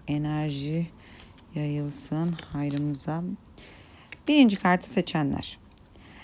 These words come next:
Yaraların kanar ve duygularını zayıflatır.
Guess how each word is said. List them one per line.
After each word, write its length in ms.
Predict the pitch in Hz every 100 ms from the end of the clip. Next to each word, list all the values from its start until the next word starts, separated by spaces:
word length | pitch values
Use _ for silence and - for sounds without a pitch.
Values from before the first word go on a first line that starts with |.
| - -
Yaraların 560 | 185 208 220 233 269
kanar 480 | 320 - 196 190 240
ve 140 | 190 175
duygularını 520 | 170 165 175 175 208
zayıflatır. 760 | 214 214 - 208 233 214 -